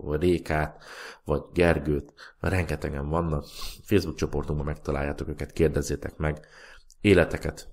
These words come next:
változtattunk meg ezzel a hozzáállással, és ehhez egy döntés kellett, mégpedig az, hogy ezek az emberek úgy gondolták, hogy innentől kezdve ők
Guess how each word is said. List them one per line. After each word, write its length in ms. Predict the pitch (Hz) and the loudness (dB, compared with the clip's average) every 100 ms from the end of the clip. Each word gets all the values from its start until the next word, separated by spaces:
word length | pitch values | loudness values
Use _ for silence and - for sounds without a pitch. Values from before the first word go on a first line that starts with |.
| - | -4
változtattunk 760 | 78 73 80 - - - 76 | -2 -2 -4 -6 -10 -6 -6
meg 160 | 76 69 | -4 -4
ezzel 300 | 73 - 73 | -4 -2 -4
a 160 | 69 - | -4 -2
hozzáállással, 960 | 82 82 85 82 85 82 - 82 78 - | 0 2 2 2 0 0 0 0 -2 -6
és 180 | 90 | -6
ehhez 320 | - 110 113 92 | 0 4 4 4
egy 120 | 82 | 4
döntés 440 | 87 76 69 67 | 2 2 -2 -4
kellett, 320 | - 73 67 | -2 -2 -2
mégpedig 400 | 78 73 71 69 | -4 -4 -2 0
az, 280 | 80 107 104 | 2 2 2
hogy 240 | - 76 80 | -4 -4 -2
ezek 200 | 80 76 | -2 -2
az 120 | 76 | -2
emberek 380 | 76 76 - 90 | -2 -4 -4 -2
úgy 120 | 90 | -2
gondolták, 600 | 90 82 78 76 73 73 | -2 -2 -4 -4 -8 -8
hogy 140 | 65 - | -12 -8
innentől 500 | - 95 82 - - | -2 0 0 -2 -4
kezdve 480 | - 82 80 76 - - - - _ - | 0 0 0 -2 -4 -14 -20 -20 _ 2
ők 340 | 90 80 - | 4 4 0